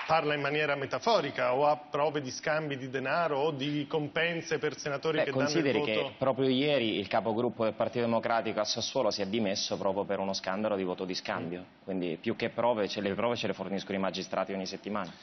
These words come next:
Speaker 1: Sa, sono state molto brutte le scene del Senato che poi vedremo.
Speaker 2: Sì.
Speaker 1: Um, ci si chiede sempre se queste siano delle, le rappresentanze di una società civile di basso livello o delle rappresentanze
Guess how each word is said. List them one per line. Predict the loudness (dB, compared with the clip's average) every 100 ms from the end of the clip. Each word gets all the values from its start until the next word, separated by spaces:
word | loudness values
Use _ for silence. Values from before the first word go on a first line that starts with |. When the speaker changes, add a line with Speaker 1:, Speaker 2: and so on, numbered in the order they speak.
| -20
Speaker 1:
Sa, | -2 -2 -2 -6
sono | -8 -4 -2
state | -2 -2
molto | -2 -4 -4
brutte | -4 -4 -2
le | -4
scene | -4 -4 -4
del | -4
Senato | -6 -4 0 0 -2 -6
che | -6
poi | -4 -4
vedremo. | -2 -2 -2 -2 -2 -2 -4 -4
Speaker 2:
Sì. | -2 -2
Speaker 1:
Um, | -2 -4 -8 -10 -14 -20 -20 -20 -20 -20 -20 _ -20 -8
ci | -4 -2
si | -2
chiede | 0 0 0
sempre | -2 -2 -2 -4 -4 -4 -2
se | -2 0 -2 -4 -12 -20 -20 _ _ _ _ -20 -4
queste | -4 -4 -8
siano | -4 -4 -4
delle, | -4 -2 -2 -2 -4 -10 -20 -20 _ _
le | -2 -2
rappresentanze | -2 -2 -2 -2 0 0 -2 -6 -8
di |
una | -6 -6
società | -8 -10 -6 -6
civile | -6 -6 -6 -4
di | -6
basso | -6 -6 -6 -6
livello | -2 -2 -2 -4 -6
o | -6
delle | -4 -2
rappresentanze | -2 -4 -4 -6 -4 -4 -4 -6 -6 -6 -8